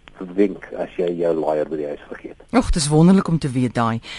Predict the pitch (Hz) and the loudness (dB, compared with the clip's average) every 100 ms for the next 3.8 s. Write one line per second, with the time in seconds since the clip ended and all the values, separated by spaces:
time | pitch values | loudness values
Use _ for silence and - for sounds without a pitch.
0 | - - 254 214 415 - 440 415 349 349 | -2 4 6 6 2 0 2 4 4 2
1 | 285 330 339 330 - 320 - 240 233 277 | 0 0 0 0 2 0 2 4 4 2
2 | - 240 196 202 185 - - 160 143 131 | 2 2 4 4 4 2 0 0 0 -4
3 | - 143 135 - 135 117 113 - | -4 -4 -4 -2 -2 0 -4 -8